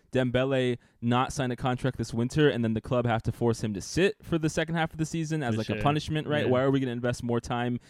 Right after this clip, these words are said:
Speaker 1: and training into him if we know he's gonna leave? Uh, he'll be disgruntled. I don't think any of us wanna see that ball game. But let's get into the big
Speaker 2: No.
Speaker 1: news, Use, because
Speaker 2: <laughs>
Speaker 1: our most popular video was about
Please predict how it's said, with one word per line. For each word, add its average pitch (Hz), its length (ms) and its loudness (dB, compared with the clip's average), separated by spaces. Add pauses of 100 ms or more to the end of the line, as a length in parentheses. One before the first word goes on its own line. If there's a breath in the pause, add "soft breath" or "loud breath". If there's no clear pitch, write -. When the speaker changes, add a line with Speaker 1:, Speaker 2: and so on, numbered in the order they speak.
(160 soft breath)
Speaker 1:
and 113 220 -4
training 127 380 0
into 110 240 -4
him 135 240 0
if 120 120 -2
we 117 80 0
know 113 140 0
he's 110 140 0
gonna 104 160 -6
leave? 170 400 0 (260 soft breath)
Uh, 110 160 -2
he'll 123 140 2
be 117 100 0
disgruntled. 139 800 2
I 101 40 -4
don't 127 140 -2
think 131 160 -2
any 117 160 0
of 113 80 2
us 113 140 0
wanna 107 180 -2
see 107 220 -6
that 95 240 -6
ball 78 180 -6
game. - 260 -14 (600 soft breath)
But 226 120 8
let's 247 160 6
get 214 140 10
into 180 140 6
the 151 100 8
big 139 140 8
Speaker 2:
No. - 80 0
Speaker 1:
news, 127 300 6
Use, 127 200 8
because 139 480 2 (180)
Speaker 2:
<laughs> - 220 -6
Speaker 1:
our 208 140 8
most 196 240 8
popular 156 320 4
video 151 260 8
was 147 160 8
about 139 400 6